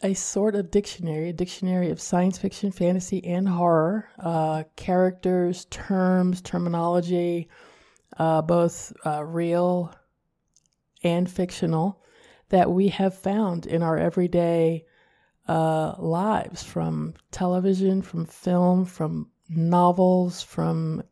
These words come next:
comic books. Uh, and I'm sure if I'm missing any sources, Robert will let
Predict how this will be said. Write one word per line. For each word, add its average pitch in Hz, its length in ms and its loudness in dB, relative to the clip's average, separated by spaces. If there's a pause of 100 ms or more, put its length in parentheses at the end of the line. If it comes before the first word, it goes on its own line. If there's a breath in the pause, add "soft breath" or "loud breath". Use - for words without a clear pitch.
(180)
comic 190 560 -2
books. 185 480 -2 (880 soft breath)
Uh, 175 420 2 (300)
and 175 260 4
I'm 185 200 2
sure 196 280 2
if 185 100 0
I'm 180 220 4
missing 185 380 2
any 170 340 0
sources, 170 840 0
Robert 170 420 2
will 175 320 -2
let 170 380 0